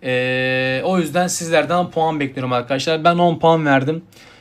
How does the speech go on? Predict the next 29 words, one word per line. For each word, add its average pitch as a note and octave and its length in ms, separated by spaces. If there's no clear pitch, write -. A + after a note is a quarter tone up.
e, B2+ 1000
Erkan'ın D#3 480
kadrosuna. D3+ 720
Sizlerin E3 580
puanı D#3 320
kaç D#3+ 240
olacak C#3+ 200
arkadaşlar? C3+ 460
Şimdi D#3 300
sizlerden D3 680
puanlarınızı C#3 600
bekliyorum C3 420
arkadaşlar. G#2+ 420
Evet. C3 340
E, C3+ 400
Messi F3 300
çöp F#3 240
abi, E3 260
dokuz D#3+ 260
puan C#3+ 300
demiş B2+ 240
Miraç. C3+ 500
Başka D3+ 280
var D#3 120
mı C#3+ 120
arkadaşlar B2 540
puan A#2+ 200
vermek A2+ 260
isteyen? C3 340